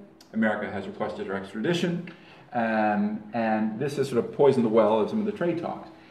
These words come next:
We try to get all this across very, very quickly. Uh, you can see if you read down this far, it appears prosecutors have little concrete evidence of the gravest suspicion that Chinese spooks use Huawei gear to eavesdrop, or that long-rumored ties to the People's Liberation Army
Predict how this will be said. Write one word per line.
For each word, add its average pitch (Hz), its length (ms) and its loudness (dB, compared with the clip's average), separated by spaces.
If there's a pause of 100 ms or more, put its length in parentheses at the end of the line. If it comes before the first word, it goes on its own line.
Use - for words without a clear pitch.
(600)
We 170 120 0
try 202 180 2
to 190 140 6
get 175 80 4
all 175 240 4
this 175 160 0
across 147 540 0 (220)
very, 156 520 -4
very 107 540 -2 (220)
quickly. 101 300 -10 (800)
Uh, 110 160 0
you 123 80 0
can 127 100 -4
see 143 120 -4
if 135 100 -2
you 135 60 -4
read 143 160 0
down 143 160 4
this 135 140 -2
far, - 380 0 (220)
it 127 80 -4
appears 190 300 4
prosecutors 165 520 4
have 147 140 -2
little 139 200 2
concrete 120 340 -2
evidence 165 340 2
of - 60 -8
the 110 60 -4
gravest 156 380 4
suspicion - 460 -8 (400)
that 127 160 0
Chinese 120 300 0
spooks 139 260 -4
use 127 180 -4
Huawei 131 380 6
gear 127 100 2
to 127 160 -4
eavesdrop, 175 600 0 (280)
or 135 160 4
that 123 220 2
long-rumored 120 640 0
ties 120 380 -2
to 113 100 -6
the 104 100 -6
People's 107 600 -6
Liberation 120 460 2
Army 98 360 0